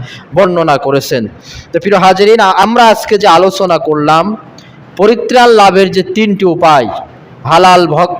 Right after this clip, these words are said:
ভক্ষণ করতে হবে, হালাল উপার্জন করতে হবে। যে যে কার্যক্ষেত্রে, কর্মক্ষেত্রে নিয়োজিত আছি,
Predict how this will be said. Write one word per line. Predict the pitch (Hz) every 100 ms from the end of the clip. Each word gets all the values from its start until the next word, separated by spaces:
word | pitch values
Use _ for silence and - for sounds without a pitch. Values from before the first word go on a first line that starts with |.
| 127
ভক্ষণ | 165 - 220 226
করতে | 196 185 185
হবে, | 175 165 170
হালাল | 151 170 170
উপার্জন | 170 180 190 180 170
করতে | 170 147 - 139
হবে। | 117 95 - - - -
যে | 135 214
যে | 208
কার্যক্ষেত্রে, | 208 202 196 233 214 220 208
কর্মক্ষেত্রে | 202 190 196 202 208 196 196
নিয়োজিত | 180 190 185 180
আছি, | 175 170 -